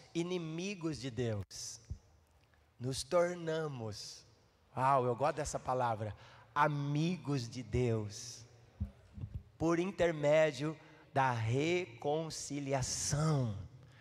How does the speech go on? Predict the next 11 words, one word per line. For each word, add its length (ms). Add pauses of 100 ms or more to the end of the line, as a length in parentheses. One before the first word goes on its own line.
(520)
E 60
sabe 260
o 40
que 80
é 40
mais 240
lindo? 420 (160)
Não 480
precisou 800
de 220
nada 720